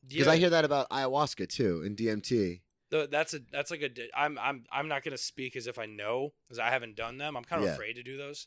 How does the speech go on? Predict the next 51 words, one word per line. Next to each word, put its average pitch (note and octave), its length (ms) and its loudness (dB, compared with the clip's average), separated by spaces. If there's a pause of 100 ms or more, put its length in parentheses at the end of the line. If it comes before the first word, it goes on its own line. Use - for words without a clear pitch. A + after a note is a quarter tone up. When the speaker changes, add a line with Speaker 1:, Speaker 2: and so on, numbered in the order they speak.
(120)
Speaker 1:
Okay. F#2+ 320 2
Speaker 2:
But - 120 -4
I, C3 160 0
I've C3+ 80 -6
had C#3 160 -4
very C3 380 -4
close B2+ 360 -6
friends, B2 420 -8
like, A2+ 200 -6 (160)
go, B2+ 280 -6
like, A#2+ 220 -10
try, B2 320 -8 (160)
where'd D#3+ 160 -20
they A#2+ 80 -20
fucking - 440 -20
fly - 200 -20 (140)
to? B1+ 180 -20 (380)
Somewhere - 220 -6
Speaker 1:
South A#2+ 180 10
Speaker 2:
in C3 100 2
s-, B2 220 6
Speaker 1:
America. G2+ 80 8
Speaker 2:
yeah, A2+ 260 0
I B2+ 60 -6
Speaker 1:
Yeah, C3+ 180 10
Speaker 2:
can't G2+ 100 4
Speaker 1:
I A#2 100 6
had - 0 -
Speaker 2:
remember A#2+ 100 8
Speaker 1:
a - 20 2
Speaker 2:
in A2+ 60 -2
Speaker 1:
friend, A2+ 160 2
Speaker 2:
South C3 140 -2
America. C3 300 -2
Speaker 1:
I A#2 60 8
had B2+ 40 12 (100)
a - 20 0
Speaker 2:
Literally G#2 60 -4
Speaker 1:
friend A#2+ 140 4
Speaker 2:
went - 0 -
Speaker 1:
do - 20 6
Speaker 2:
on, A2+ 60 4
Speaker 1:
the A2+ 40 4
Speaker 2:
like, - 40 4
a - 20 0
Speaker 1:
same A2+ 120 2
thing. - 120 0
Speaker 2:
trip. - 200 0 (140)
Speaker 1:
The B2 80 4
ayahuasca A2+ 720 6
institute. E2+ 500 -6